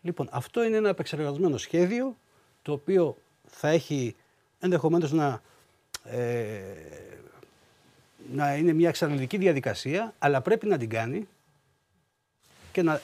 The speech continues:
είναι έτοιμο σε ένα χρόνο να φτιάξει, να, να έχει μια απεύθυνση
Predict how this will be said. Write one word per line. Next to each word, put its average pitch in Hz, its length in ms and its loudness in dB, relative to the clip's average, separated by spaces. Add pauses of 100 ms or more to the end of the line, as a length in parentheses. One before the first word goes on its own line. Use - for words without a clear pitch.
(160)
είναι 208 220 4
έτοιμο 220 300 2
σε 170 160 -2
ένα 202 180 2
χρόνο 196 540 2 (500)
να 143 120 -2
φτιάξει, 196 560 0
να, 147 220 -2
να 156 140 -2
έχει 175 280 0
μια 190 140 8
απεύθυνση 214 760 0